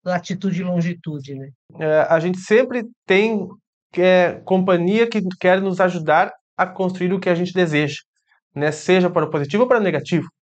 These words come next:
Speaker 2: en-, envolvidos em projetos luminosos, é, fraternos.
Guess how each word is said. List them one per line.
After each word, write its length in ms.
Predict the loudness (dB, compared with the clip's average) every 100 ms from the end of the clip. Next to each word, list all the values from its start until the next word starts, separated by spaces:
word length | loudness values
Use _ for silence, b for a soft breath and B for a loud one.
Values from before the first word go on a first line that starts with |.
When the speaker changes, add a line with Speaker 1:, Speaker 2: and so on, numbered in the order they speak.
| -16
Speaker 2:
en-, 300 | -10 -10 -8
envolvidos 520 | -6 -2 0 0 0
em 60 | -2
projetos 440 | 0 0 2 0 -4
luminosos, 720 | -6 -2 2 2 0 -10 _ _ b b -8
é, 180 | -8
fraternos. 840 | -2 -2 0 4 4 4 -2 -14